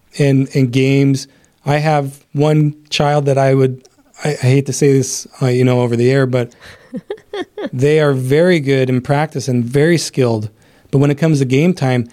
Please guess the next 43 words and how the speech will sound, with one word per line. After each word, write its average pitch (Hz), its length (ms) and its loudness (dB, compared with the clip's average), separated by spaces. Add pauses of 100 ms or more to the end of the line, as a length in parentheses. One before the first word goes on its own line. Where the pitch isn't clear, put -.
they - 80 -2
have 165 80 2
a 185 60 4
hard 151 260 0
time 156 220 0
performing. 139 560 0
I 131 60 2
don't 143 100 0
know 147 100 2
what 143 140 2
it 135 100 0
is. 139 380 0
It's, 135 240 -2
if 135 180 2
it's 123 200 -4
the 127 80 2
nerves, 143 480 2
if 127 100 -4
it's 127 220 -2
the 117 80 -4
pressure. 151 440 0 (380)
And 131 160 2
that's 190 200 0
the 165 80 -6
beauty 139 280 0
of 117 80 -2
sports. - 540 -2 (340)
It's - 420 -4
not 175 240 2
so 170 200 0
much 151 340 -2 (460)
being 151 320 2
great 147 320 0 (160)
off 139 240 0
the 180 80 -2
field, 202 320 2
it's 135 100 -2
being 143 480 0 (200)
great 143 220 2
off 147 140 0
the 151 100 -6
field 151 300 2 (100)
and 156 460 0